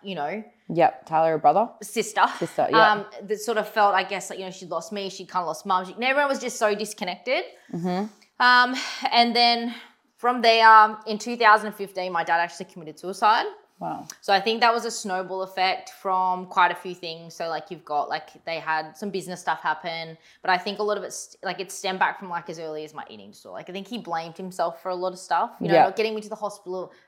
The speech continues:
Speaker 1: early enough, just seeing treatment early enough. And then I think there was a few other things in his life, and I think that they, you know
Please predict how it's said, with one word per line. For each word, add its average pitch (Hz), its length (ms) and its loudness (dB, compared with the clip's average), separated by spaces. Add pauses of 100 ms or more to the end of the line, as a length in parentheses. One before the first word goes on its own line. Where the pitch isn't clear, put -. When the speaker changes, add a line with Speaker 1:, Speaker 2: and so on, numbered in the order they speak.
Speaker 1:
early 175 180 -6
enough, 160 140 -10
just 202 140 -10
seeing 208 180 -10
treatment 196 440 -8
early 175 160 -6
enough. 151 260 -8
And 180 80 -14
then 170 160 -12 (400)
I 208 80 -4
think 214 280 -2
there 220 100 -2
was 226 100 -2
a 233 80 0
few 220 220 -2
other 208 260 4
things 190 200 -10
in 185 60 -10
his 170 160 -12
life, 175 300 2
and 175 100 -12
I 156 80 -10
think 160 220 -16
that 151 160 -14
they, 151 80 -6 (300)
you 170 80 -14
know 143 240 -16